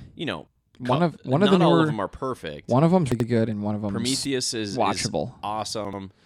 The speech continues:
Speaker 2: Alien Covenant is, like, watchable.
Speaker 1: Covenant is a little tougher. It's very, some weird choices with the script. But,
Speaker 2: Yeah.
Speaker 1: um, so yeah, but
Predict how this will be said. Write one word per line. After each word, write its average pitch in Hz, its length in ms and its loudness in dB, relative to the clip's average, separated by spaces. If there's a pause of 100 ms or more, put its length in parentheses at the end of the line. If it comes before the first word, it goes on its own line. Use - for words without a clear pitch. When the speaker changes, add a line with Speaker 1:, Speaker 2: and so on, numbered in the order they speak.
(560)
Speaker 2:
Alien 139 360 8
Covenant 123 480 0
is, 107 160 -2
like, 104 200 -8
watchable. 98 420 -2
Speaker 1:
Covenant 95 300 -4
is 82 220 -6
a 87 40 -10
little 80 240 -8
tougher. 64 460 -14
It's 78 160 -20
very, 107 500 -4
some 110 220 -8
weird 131 240 -6
choices 95 400 -6
with 87 180 -12
the - 60 -12
script. - 420 -12
But, 107 160 -2
Speaker 2:
Yeah. 90 320 0 (160)
Speaker 1:
um, 107 480 -4 (320)
so - 160 -2
yeah, 226 360 -6 (120)
but - 320 -8